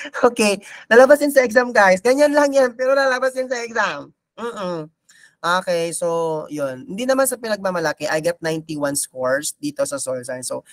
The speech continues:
I'm so very proud of myself. Charot lang. <laughs>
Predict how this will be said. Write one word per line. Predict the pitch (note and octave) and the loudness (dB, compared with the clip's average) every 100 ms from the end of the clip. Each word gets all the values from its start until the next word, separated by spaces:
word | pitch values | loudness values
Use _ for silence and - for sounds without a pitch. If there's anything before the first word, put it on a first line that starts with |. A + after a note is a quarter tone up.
| - - - _ _ _ _ - | -20 -20 -20 _ _ _ _ -6
I'm | E3 | -4
so | G3 F3+ | -2 -2
very | C#3 C#3+ | 0 0
proud | D#3+ C3+ C#3 | 0 0 0
of | C#3+ | 0
myself. | F3 - F#3 G3+ G#3+ - _ | -2 2 4 4 2 -16 _
Charot | - D3 - | -2 0 2
lang. | D3 D3+ _ _ - | 2 0 _ _ -8
<laughs> | D3+ | -8